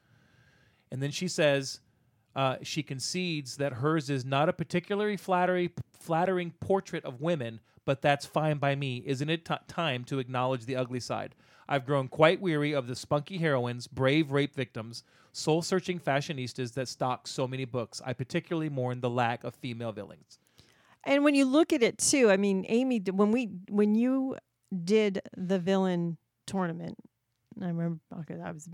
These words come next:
Speaker 2: intimately involved in the villain
Speaker 1: Just,
Speaker 2: tournament
Speaker 1: just
Speaker 2: on
Speaker 1: a little bit.
Speaker 2: Top <laughs> Five for Fighting 'cause I was working on that damn thing every week. A lot of people did say Amy Dunn was scary 'cause we did put Amy Dunn in that first round, and we had her up against,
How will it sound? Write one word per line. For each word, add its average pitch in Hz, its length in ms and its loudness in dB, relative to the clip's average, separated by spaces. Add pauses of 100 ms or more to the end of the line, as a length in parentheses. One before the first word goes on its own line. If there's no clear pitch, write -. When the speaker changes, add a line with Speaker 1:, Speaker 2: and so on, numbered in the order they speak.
(100)
Speaker 2:
intimately 240 560 6
involved 202 560 6
in 208 160 8
the 208 60 10
villain 190 360 4
Speaker 1:
Just, 190 120 0
Speaker 2:
tournament 185 380 4
Speaker 1:
just - 100 4 (180)
Speaker 2:
on 170 60 6
Speaker 1:
a 151 40 4
little 139 200 4
bit. - 80 4
Speaker 2:
Top 214 360 10
<laughs> - 60 -20
Five 220 400 4
for 269 100 -6
Fighting 226 540 2
'cause 247 140 -4
I 196 180 2
was 180 140 -4
working 208 300 -4
on 208 120 -2
that 190 160 -4
damn 202 260 4
thing 202 200 0
every 196 160 2
week. 196 300 0 (1040)
A 214 60 2
lot 214 340 8
of 240 160 2
people 208 460 2 (240)
did 202 280 4
say 202 300 0
Amy 196 300 4
Dunn 180 320 0 (300)
was 196 160 4
scary 175 340 -2
'cause 180 200 -6
we 196 100 -2
did 185 200 0
put 214 160 4
Amy 208 240 4
Dunn 185 280 2
in 180 140 0
that 175 180 -4
first 180 280 -4
round, 226 420 0
and 202 160 -2
we 180 120 0
had 175 220 -2
her 180 140 2
up 175 160 -2
against, 180 600 -2